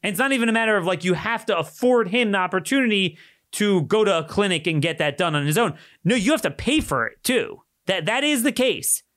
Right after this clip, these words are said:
Could you think of anything more absurd? Is that the law? Does the legislature of Idaho have to fund that? Does the governor and the head of the Bureau of Prisons there have to let the guy,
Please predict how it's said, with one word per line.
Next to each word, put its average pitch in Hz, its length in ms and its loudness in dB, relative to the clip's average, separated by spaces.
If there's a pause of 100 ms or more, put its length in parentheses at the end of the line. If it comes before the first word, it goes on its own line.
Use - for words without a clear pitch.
(1400)
Could 233 140 0
you 240 100 2
think 269 240 0
of 247 80 -2
anything 247 340 2
more 233 160 4
absurd? 233 500 2 (460)
Is 220 160 0
that 294 220 0
the 294 100 2
law? 277 400 2 (1120)
Does 240 200 0
the 220 100 0
legislature 262 840 2
of 247 120 2
Idaho 226 540 2
have 220 260 -2
to 220 80 0
fund 226 320 -2
that? - 180 -6 (400)
Does 226 220 0
the 208 100 2
governor 254 800 0 (260)
and 190 220 -2
the 170 80 0
head 196 160 0
of 269 80 2
the 240 60 0
Bureau 240 320 4
of 226 100 -6
Prisons 208 420 0
there 156 300 0 (140)
have 247 340 -6
to 233 100 0
let 226 300 2
the 233 80 2
guy, 214 540 0